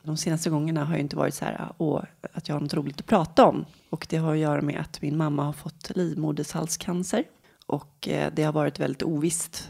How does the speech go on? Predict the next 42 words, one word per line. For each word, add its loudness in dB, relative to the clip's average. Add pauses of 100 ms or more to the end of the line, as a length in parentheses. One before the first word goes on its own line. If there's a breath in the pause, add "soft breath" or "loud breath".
(120)
hur 4
det 12
ska 6
gå 12
och, 6
eh, 4
många 6
väntetider 2
på 0
tester -4
och 0
prover -2
och 0
allt -6
möjligt -4
hit -6
och -14
dit. -6
Och -4
som -4
anhörig -2
är -2
man -4
ju -4
ganska -8 (280 soft breath)
maktlös 2
och -4
det -4
är -2
ganska -4
jobbigt -2
att -2 (160)
stå -6
vid -4
sidan -4
av -2
och -10
se -6
på -6
när -8
ens -8
mamma -6